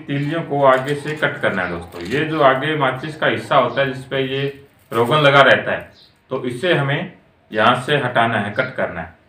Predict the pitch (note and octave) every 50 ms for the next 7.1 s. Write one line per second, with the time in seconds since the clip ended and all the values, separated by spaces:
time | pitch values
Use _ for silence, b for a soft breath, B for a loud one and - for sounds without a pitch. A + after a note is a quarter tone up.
0 | _ _ _ _ - G#2+ G#2+ - D#3+ D#3 D3+ C#3+ C3+ - C3+ B2+ C3 C3 C3 D3
1 | C#3 C#3+ C#3 - B2+ A2+ A2 - B2+ B2 B2 - B2+ B2+ C3+ C3+ C3 B2+ - -
2 | - - - A#2+ A#2 A#2 B2 C3 C3 B2 A2+ G2+ - - - A2 - - B2 A#2
3 | - - A#2+ A2 G#2+ A2+ G#2+ G#2+ A2 G#2+ - - G#2 - - - E2+ - - C#3
4 | - - - - - - _ _ _ _ - - G2 F#2+ F2+ E2+ E2 - - -
5 | E2+ E2 E2 D#2+ - - - - G2 G2+ G#2 G#2 A#2 A#2+ A#2+ B2 B2+ A#2+ A#2 A#2
6 | - B2 B2 B2 A#2+ A#2 - A2 A2 G#2+ B2+ B2+ - - F#2+ F#2 - F#2+ F2+ E2
7 | -